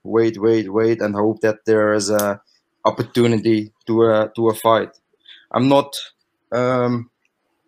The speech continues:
I don't expect a lot anymore, you know. It's now for the third or fourth time, like, I was preparing. Yes, I got a fight upcoming, and then boom, shut down. The event is canceled, and, you know,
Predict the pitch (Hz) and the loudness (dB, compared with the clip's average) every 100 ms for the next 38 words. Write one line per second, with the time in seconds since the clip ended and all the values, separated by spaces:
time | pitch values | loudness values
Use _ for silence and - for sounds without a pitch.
0 | _ - _ _ _ _ _ 123 117 147 | _ -20 _ _ _ _ _ -2 4 4
1 | 135 123 - - 135 120 113 123 117 104 | 4 2 -2 0 2 2 2 2 0 -2
2 | 101 101 92 98 101 120 135 _ _ _ | -4 -6 -6 -8 -4 -4 -6 _ _ _
3 | _ _ _ _ - 104 123 120 120 110 | _ _ _ _ -16 -8 -2 0 0 -2
4 | 117 117 110 _ 123 123 117 - 123 120 | -2 -2 -4 _ 2 2 0 0 0 2
5 | 123 120 113 113 107 - - _ _ - | 2 0 0 -4 -6 -10 -20 _ _ -18
6 | - _ _ _ 113 123 120 127 113 123 | -18 _ _ _ 0 2 0 -6 0 2
7 | 131 143 156 - _ _ 127 165 139 131 | 4 2 0 -12 _ _ 0 0 0 -4
8 | 139 135 - 143 135 113 - 110 101 92 | -4 -4 0 0 2 -2 -4 -6 -8 -14
9 | _ _ _ 113 117 123 117 98 98 123 | _ _ _ -8 -2 0 0 -4 -6 -4
10 | 113 - 117 110 117 117 113 110 107 113 | -4 -2 -2 2 2 2 0 -2 -2 -4
11 | 110 104 - 110 113 110 123 113 113 110 | -4 -8 -4 -2 -2 -2 0 0 0 -4
12 | 107 113 117 120 | -4 -4 -4 -6